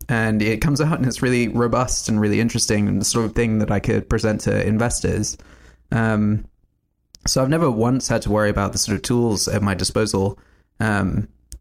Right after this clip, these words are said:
early days, I was really skeptical about spending money on certain things. Like, I, we, we kinda needed,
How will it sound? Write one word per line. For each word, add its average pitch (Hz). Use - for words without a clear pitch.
early 151
days, 113
I 113
was 113
really 131
skeptical 107
about 104
spending 107
money 107
on 123
certain 123
things. 131
Like, 107
I, 98
we, 113
we 110
kinda 127
needed, 110